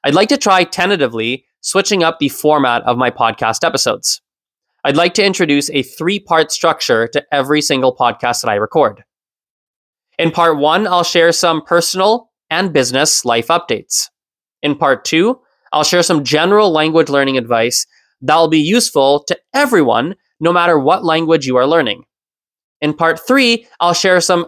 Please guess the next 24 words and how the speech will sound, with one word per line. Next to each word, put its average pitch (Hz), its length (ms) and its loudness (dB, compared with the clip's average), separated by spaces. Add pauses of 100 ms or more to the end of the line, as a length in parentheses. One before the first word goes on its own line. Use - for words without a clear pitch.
advice 180 440 0
that 170 120 2
is 165 100 -2
specific - 880 -2 (280)
to 175 100 0
people 196 380 2
learning 135 460 0 (400)
a 156 60 0
specific 165 520 0
language. 175 540 0 (340)
Maybe 165 300 2
advice 156 400 0
that's 156 180 -2
specific - 460 -2
to 180 120 -2
French 226 400 -2
learners. 107 520 -4 (260)
Maybe 147 220 2
advice 143 340 0
that's 151 140 -2
specific 123 400 -6
to 156 80 -2
Spanish 208 600 -2
learners. 107 400 -4